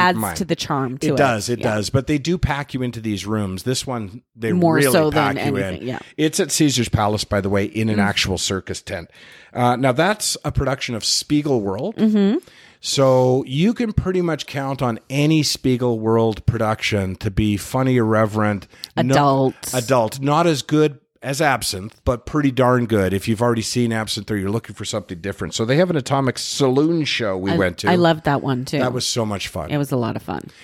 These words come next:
Speaker 2: It's sort of like with
Speaker 1: And it was different.
Speaker 2: It, exactly. Like with Spielberg, Spielberg World,
Speaker 1: Spiegel
Speaker 2: Spiegel World,
Speaker 1: World.
Speaker 2: Spiegel World shows, the first time you go to them,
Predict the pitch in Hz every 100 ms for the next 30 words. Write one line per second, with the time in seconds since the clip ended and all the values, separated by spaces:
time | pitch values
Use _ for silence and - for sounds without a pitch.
0 | - 185 165 - 381 254 202 180 - 214
1 | 220 202 165 139 - 76 - - 175 160
2 | - 143 117 127 123 107 92 120 123 147
3 | - - 185 220 208 196 165 135 _ _
4 | _ - - 147 143 131 107 107 104 110
5 | - - 214 214 208 170 147 160 170 156
6 | 123 117 107 113 127 - - - - -
7 | 175 180 156 127 123 120 117 107 - _
8 | - - 156 113 85 92 - _ _ _
9 | _ _ 135 - 180 - 196 185 123 135
10 | 143 117 101 87